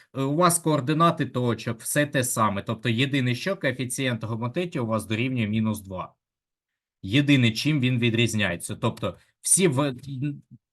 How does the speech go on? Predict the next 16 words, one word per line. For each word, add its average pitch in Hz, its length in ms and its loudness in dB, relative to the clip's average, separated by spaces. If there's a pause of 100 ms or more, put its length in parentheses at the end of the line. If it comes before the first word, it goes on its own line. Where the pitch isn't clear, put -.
(140)
ну, 156 200 2
шукати 170 500 2
ви 160 180 0
ще 165 240 2
раз 151 160 -2
координати 151 580 0
векторів, 143 500 0
знайдемо 131 500 0
ті 127 180 -4
самі. 104 400 -4 (440)
Тобто, 127 300 2
те 175 180 4
саме, 123 340 2
застосовуємо 143 800 -2
ті 143 180 -4
самі 131 480 -2